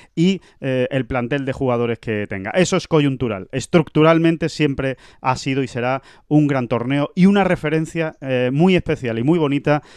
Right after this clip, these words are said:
para el golf español. Eh, vamos a analizar el Irish Open, vamos a hablar también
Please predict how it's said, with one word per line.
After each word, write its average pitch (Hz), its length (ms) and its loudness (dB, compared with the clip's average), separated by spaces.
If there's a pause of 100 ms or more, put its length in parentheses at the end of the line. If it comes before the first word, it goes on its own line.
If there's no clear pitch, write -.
(160)
para 147 360 0
el 113 540 -6
golf 123 240 0
español. 92 500 -10
Eh, 123 300 -2
vamos 175 220 2
a 208 40 2
analizar 196 540 0 (260)
el 143 460 -2
Irish 175 380 0
Open, 113 280 0
vamos 143 200 -4
a 156 40 -4
hablar 156 280 0
también 151 580 0